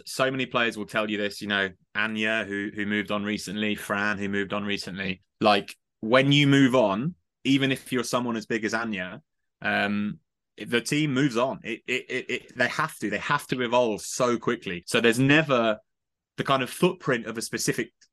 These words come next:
sports team. It only ever exists while it exists, and then the next game is different, the next game is different.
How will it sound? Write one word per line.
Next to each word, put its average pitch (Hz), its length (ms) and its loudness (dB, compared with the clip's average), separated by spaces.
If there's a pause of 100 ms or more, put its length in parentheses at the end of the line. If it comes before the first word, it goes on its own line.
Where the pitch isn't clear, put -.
(120)
sports - 560 0
team. 95 400 -8 (520)
It 123 180 0
only 135 320 6
ever 123 220 2
exists - 680 0 (720)
while 117 440 2
it 131 120 0
exists, 139 500 -2
and 117 100 -2
then 113 100 0
the 113 80 0
next 131 260 -2
game 120 220 0
is 98 100 -4
different, 120 320 -6
the 113 60 -8
next 123 200 -6
game 117 220 -2
is 104 80 -4
different. 110 380 -4